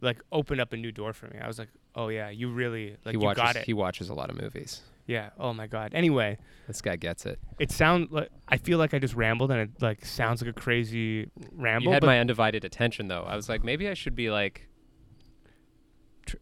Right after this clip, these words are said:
Speaker 2: trying to have some sort of conversation here so that whoever's listening to this <laughs> is like," no. But no, it's good.
Speaker 1: It's just, it, it's a, but I also wanna say it's, like, a dark mystery, the movie.
Speaker 2: Mm.
Speaker 1: It's not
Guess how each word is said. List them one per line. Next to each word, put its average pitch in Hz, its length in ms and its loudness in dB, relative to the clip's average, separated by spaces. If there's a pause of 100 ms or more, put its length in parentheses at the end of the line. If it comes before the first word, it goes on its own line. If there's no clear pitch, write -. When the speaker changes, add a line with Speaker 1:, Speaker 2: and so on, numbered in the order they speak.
(120)
Speaker 2:
trying 117 200 0
to 101 60 0
have 104 120 -2
some 107 160 -6
sort 98 140 -8
of - 40 -12
conversation 101 560 -4
here 92 160 -4
so 98 140 -8
that 92 120 0
whoever's 98 300 -2
listening 107 300 0
to 92 80 -2
this - 340 -6
<laughs> - 20 -12
is 147 160 -6
like," - 240 8
no. 143 100 4 (500)
But 127 100 8
no, 156 140 12
it's 117 100 4
good. 131 260 4 (220)
Speaker 1:
It's 175 140 4
just, 233 200 2 (120)
it, 190 180 4
it's 196 160 4
a, 156 80 6 (560)
but 160 140 10
I 165 80 12
also 208 280 10
wanna 151 140 6
say 143 160 4
it's, 120 140 0
like, 131 80 2
a 123 80 4
dark 123 360 4
mystery, 120 500 -6 (300)
the 120 100 0
movie. 110 260 2
Speaker 2:
Mm. - 40 0
Speaker 1:
It's 113 220 -2
not 127 400 4